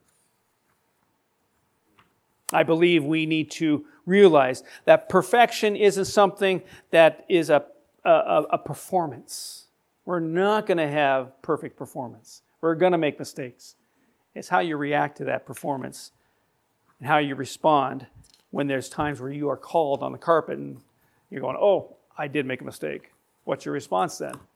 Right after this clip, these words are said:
Come up with an excuse or agree with God, "Yeah, you're right.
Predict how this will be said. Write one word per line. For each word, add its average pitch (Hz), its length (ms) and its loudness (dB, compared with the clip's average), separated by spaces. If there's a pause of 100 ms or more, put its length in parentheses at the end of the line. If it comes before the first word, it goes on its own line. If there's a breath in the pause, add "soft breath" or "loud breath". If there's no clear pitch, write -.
(480)
Come 151 160 -6
up 127 100 -4
with 135 120 -8
an 147 60 -2
excuse 202 640 -2 (580)
or 151 80 -4
agree 147 220 -2
with 139 180 -2
God, 147 340 6
"Yeah, 131 160 -6
you're 139 200 -6
right. 135 320 -4